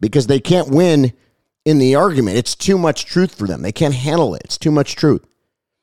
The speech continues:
So I think there's gonna be on, on the world stage a major event, and, and, uh, domestically a major event. I think we're gonna see two major events to, to overwhelm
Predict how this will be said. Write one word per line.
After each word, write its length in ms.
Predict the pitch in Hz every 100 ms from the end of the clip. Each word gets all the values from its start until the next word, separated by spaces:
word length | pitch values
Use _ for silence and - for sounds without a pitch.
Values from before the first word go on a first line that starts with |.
| _ _ _ _ _ _
So 520 | - 143 131 107 - _ _ _ _ _ _ _ -
I 80 | 139
think 160 | 143
there's 160 | 160 123
gonna 160 | 143
be 400 | 135 135 131 123 -
on, 140 | 120 -
on 180 | 95 123
the 80 | 117
world 360 | 107 165 202 180
stage 520 | - 196 196 196 -
a 100 | 165
major 540 | 156 175 165 190 190
event, 500 | 170 170 190 220 - - _ _ _ _ _ -
and, 160 | 139 135
and, 320 | - 139 131 -
uh, 120 | 117
domestically 960 | 113 127 131 151 - 143 113 107 101 -
a 60 |
major 420 | 104 104 98 101 95
event. 320 | 92 87 71
I 80 | 117
think 180 | 139
we're 120 | 123 135
gonna 120 | 127
see 200 | - 120
two 540 | - - 180 190 196 - _ _ -
major 600 | 127 156 175 170 185 180
events 480 | 147 143 135 135 -
to, 260 | - 127 -
to 240 | - 123 -
overwhelm 920 | 156 175 196 160 160 156 156 151 151